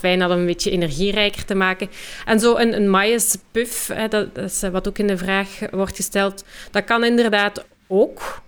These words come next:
Speaker 2: Maar dat is ook een beetje gebakken lucht. Dus ik zou daar wel iets op doen, zoals bijvoorbeeld een notenpasta of een hummusdip of zo, om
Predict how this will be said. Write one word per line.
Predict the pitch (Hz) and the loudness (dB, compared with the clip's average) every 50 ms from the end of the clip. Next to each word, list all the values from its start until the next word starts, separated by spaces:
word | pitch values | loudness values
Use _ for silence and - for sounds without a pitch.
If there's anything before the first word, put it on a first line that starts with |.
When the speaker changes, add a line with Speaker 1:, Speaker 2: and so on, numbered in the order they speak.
| _ _ | _ _
Speaker 2:
Maar | - 196 190 | -4 -2 0
dat | 214 185 | 2 2
is | 208 | 2
ook | 214 | 2
een | 226 233 | 2 2
beetje | 226 - - 190 | 2 2 0 0
gebakken | 180 175 160 185 180 - - 175 | 0 2 2 0 0 0 0 0
lucht. | 165 165 170 - - - - | 2 2 0 0 -2 -6 -4
Dus | 190 170 - | -4 -4 -4
ik | 190 - | -2 0
zou | - 196 190 | 0 2 2
daar | 185 180 170 | 2 2 2
wel | 170 185 208 - | 2 2 0 0
iets | 208 - - - - | -2 -4 -4 -6 -6
op | - 175 156 - - | -4 -4 -4 -4 -2
doen, | - 180 170 165 | 0 0 2 2
zoals | 170 165 160 | 2 0 0
bijvoorbeeld | 165 170 170 170 160 - 165 160 | 0 0 -2 -2 -2 -2 -2 -2
een | 160 | -2
notenpasta | 160 165 165 - - - 160 - - - - - | -2 -2 -4 -8 -10 -8 -8 -6 -4 -4 -4 -4
of | 151 - | -4 -6
een | 160 151 - - | -6 -8 -8 -6
hummusdip | 151 160 165 165 165 - - 165 160 - - - | -6 -4 -4 -4 -4 -4 -4 -6 -8 -8 -10 -18
of | - 165 - | -18 -14 -10
zo, | - - 160 151 | -8 -6 -6 -6
om | 156 | -8